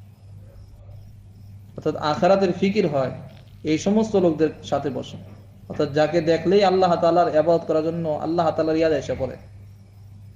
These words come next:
যাকে দেখলেই আল্লাহ তাআলার ভয় আইসা পড়ে, যার আমল দেখে তোমার আমলের ভিতর উন্নতি হয়, আর যাকে দেখার পরেই তোমার আখিরাত ইয়াস-,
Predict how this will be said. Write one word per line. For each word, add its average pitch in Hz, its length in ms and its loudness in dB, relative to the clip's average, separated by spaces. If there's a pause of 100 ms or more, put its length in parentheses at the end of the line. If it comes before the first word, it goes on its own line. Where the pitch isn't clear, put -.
(140)
যাকে 143 200 -2
দেখলেই 170 340 2
আল্লাহ 165 300 4
তাআলার 160 220 2
ভয় 151 200 4
আইসা 160 280 2
পড়ে, 127 160 -8 (2000)
যার 151 200 2
আমল 185 360 4
দেখে 190 360 4
তোমার 185 240 2
আমলের 180 360 0
ভিতর 175 180 -2
উন্নতি 175 340 -4
হয়, 135 180 -6 (1400)
আর 139 140 -4
যাকে 160 300 0
দেখার 170 320 0
পরেই 196 240 2
তোমার 180 260 0
আখিরাত 160 500 0
ইয়াস-, 151 200 -4